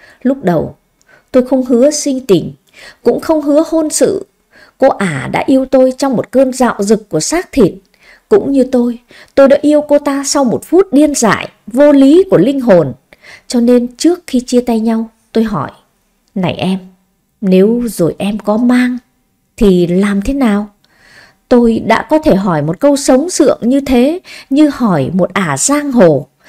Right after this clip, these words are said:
hay một chị em dễ dãi. Vì sự thực, một người xấu chẳng khi nào được hưởng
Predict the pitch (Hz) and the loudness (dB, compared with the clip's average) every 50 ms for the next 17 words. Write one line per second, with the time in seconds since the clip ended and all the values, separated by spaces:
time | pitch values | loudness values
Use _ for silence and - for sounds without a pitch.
0 | - - - - 254 254 226 202 170 - - - - 226 190 - _ - 202 214 | -20 -20 -12 -4 -2 0 0 0 -2 -4 -6 -8 -6 -4 -4 -6 _ -6 -4 -4
1 | 208 226 214 202 - 226 202 - - 262 240 226 202 - - 262 294 311 _ _ | -4 -4 -6 -6 -2 -2 -2 0 -2 -4 -2 -2 -4 -4 -4 -8 -10 -12 _ _
2 | _ - - - - - 185 185 214 202 190 185 170 180 - - - 262 226 - | _ -20 -20 -20 -10 -6 0 2 4 4 4 4 2 0 -2 0 0 2 0 0
3 | 196 - 254 254 202 - _ _ _ _ _ _ _ _ _ - 208 208 208 185 | -2 0 2 2 2 0 _ _ _ _ _ _ _ _ _ -2 0 2 2 2
4 | - - - 190 202 196 180 156 - - - 233 214 233 277 320 381 415 _ - | 0 0 0 2 4 4 4 4 2 -2 -2 0 2 2 2 2 -2 -6 _ -20
5 | - - - _ - - 220 196 185 180 190 - 311 311 294 269 226 196 170 151 | -20 -20 -16 _ -2 0 0 2 0 0 -2 0 0 2 2 2 0 0 -2 -4
6 | - - 196 190 185 185 - - 202 180 151 135 143 | -2 0 0 0 0 0 2 2 4 4 2 0 -6